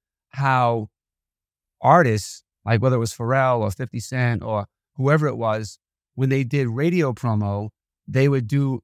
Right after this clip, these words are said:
regions, right? So they do the whole Northeast. So I was like, "Oh man,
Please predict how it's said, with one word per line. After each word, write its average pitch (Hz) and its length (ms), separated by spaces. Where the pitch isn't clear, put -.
regions, 117 920
right? 110 320
So 127 80
they 120 120
do 127 140
the 127 140
whole 127 260
Northeast. 113 720
So - 180
I 127 60
was 131 100
like, 127 220
"Oh 127 180
man, 117 400